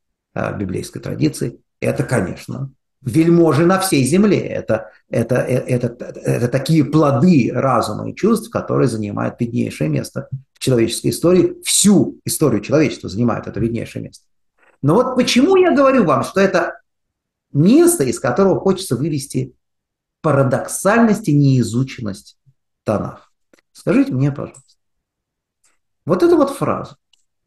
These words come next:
из которой выводится в Талмуде, ну, вместо твоих отцов будут твои сыновья, из которой выводится в Талмуде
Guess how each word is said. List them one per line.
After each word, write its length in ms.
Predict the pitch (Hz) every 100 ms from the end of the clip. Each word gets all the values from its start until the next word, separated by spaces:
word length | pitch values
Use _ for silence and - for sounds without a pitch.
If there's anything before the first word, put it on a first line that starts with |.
| _ _ _ _ _ _ _ _ _ _ _ _ _ _
из 240 | 190 190 -
которой 640 | 202 196 285 320 233 175
выводится 600 | 165 156 247 254 - 190
в 60 | -
Талмуде, 400 | 170 202 - -
ну, 180 | 175
вместо 420 | 104 127 - - -
твоих 360 | - 131 113
отцов 380 | 110 - 202 147
будут 260 | 135 143 131
твои 180 | 127
сыновья, 440 | - - 113 - - _ _ _ _ _ _ -
из 240 | 156 -
которой 600 | 185 170 240 262 180 135
выводится 680 | 131 123 180 247 175 - 160
в 120 | -
Талмуде 880 | 139 123 123 151 247 302 156 -